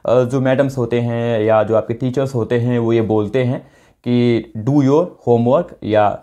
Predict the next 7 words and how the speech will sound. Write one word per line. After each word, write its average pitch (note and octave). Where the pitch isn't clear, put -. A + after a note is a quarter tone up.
do A2
your C#3+
revision। F#2+
अगला E3
वाला F3+
है F#3
write D#3